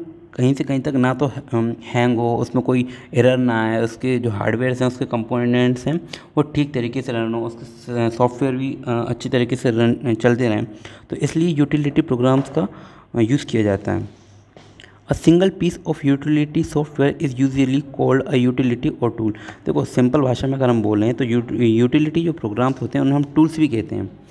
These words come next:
आपने देखा होगा कि system, अ, जो computer system होता है उसमें कई जगह tools शब्द को यूज़ किया जाता है कि इस tool को यूज़ कीजिए, अ, इस, अ, अ,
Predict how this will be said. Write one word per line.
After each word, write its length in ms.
आपने 220
देखा 260
होगा 220
कि 180
system, 460
अ, 280
जो 180
computer 400
system 380
होता 260
है 80
उसमें 280
कई 140
जगह 200
tools 300
शब्द 220
को 100
यूज़ 220
किया 140
जाता 220
है 120
कि 60
इस 140
tool 180
को 80
यूज़ 260
कीजिए, 480
अ, 640
इस, 220
अ, 60
अ, 20